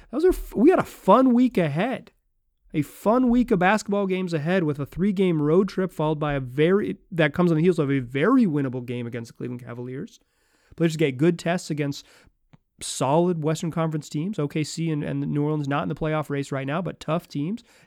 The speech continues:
Dallas, terrible record, but playing better of late. Uh, I'm looking forward to it. You know where to find the show.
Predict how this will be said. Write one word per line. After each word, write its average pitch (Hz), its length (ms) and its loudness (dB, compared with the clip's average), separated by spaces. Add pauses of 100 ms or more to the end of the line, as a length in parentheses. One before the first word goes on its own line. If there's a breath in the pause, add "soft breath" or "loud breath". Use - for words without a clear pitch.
Dallas, 160 480 -2 (260 soft breath)
terrible 165 380 2
record, 160 340 -2
but 139 300 -4
playing 156 400 0
better 143 300 -2
of 151 180 -4
late. 139 340 -6 (380 loud breath)
Uh, 143 240 0 (960)
I'm 180 100 4
looking 247 220 4
forward 214 280 2
to 240 140 0
it. 277 140 -4 (500)
You 175 160 2
know 254 120 6
where 240 160 6
to 214 40 2
find 208 260 2
the 185 60 0
show. 202 420 0